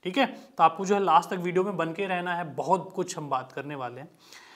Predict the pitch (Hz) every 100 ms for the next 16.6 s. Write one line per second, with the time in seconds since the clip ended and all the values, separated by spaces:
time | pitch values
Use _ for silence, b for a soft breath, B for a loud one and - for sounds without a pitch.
0 | B B - 233 285 269 269 262 233 247
1 | 220 185 185 240 247 208 220 170 170 -
2 | 214 214 233 226 165 165 160 170 165 208
3 | 202 180 160 175 180 226 202 160 180 160
4 | 170 185 165 143 143 139 135 156 151 143
5 | 190 185 143 - 151 147 143 151 156 160
6 | 147 127 143 175 165 147 156 - 131 143
7 | 156 147 - B B B 262 226 220 208
8 | 220 214 147 113 - _ - 180 220 156
9 | B B B B 160 175 170 190 208 226
10 | 196 180 202 202 202 190 190 190 190 185
11 | 165 170 185 185 180 175 175 180 175 147
12 | 170 160 156 160 156 147 156 139 147 151
13 | 151 156 156 156 147 139 147 160 160 151
14 | 175 180 175 180 156 147 160 160 160 156
15 | 151 143 151 143 147 143 143 131 - 143
16 | - 131 135 131 - _